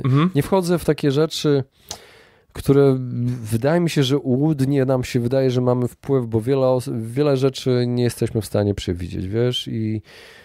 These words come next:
Speaker 2: i tak jak kiedyś sto lat temu ludzie mówili, że, y, że kiedyś Paryż utonie w końskim łajnie, ponieważ jest taki rozwój tej,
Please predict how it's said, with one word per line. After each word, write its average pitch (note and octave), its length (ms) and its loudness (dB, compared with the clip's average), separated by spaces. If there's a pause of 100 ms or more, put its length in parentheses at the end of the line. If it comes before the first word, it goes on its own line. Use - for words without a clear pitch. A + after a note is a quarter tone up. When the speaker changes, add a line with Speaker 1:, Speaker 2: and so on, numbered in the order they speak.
(160)
Speaker 2:
i G#2 140 -2
tak B2+ 200 -2
jak B2+ 180 -2
kiedyś B2+ 480 0
sto - 240 0
lat B2 180 0
temu A#2+ 680 2 (360)
ludzie A#2+ 380 0
mówili, A#2 520 0
że, A2 520 2 (800)
y, G#2 680 0
że G#2 180 -2
kiedyś C3 320 0
Paryż C3 600 0
utonie B2 420 0
w - 60 -16
końskim A2+ 580 0
łajnie, C3+ 460 2
ponieważ B2 640 0
jest A2+ 200 -4
taki B2+ 280 0
rozwój A#2 440 0
tej, A2 320 0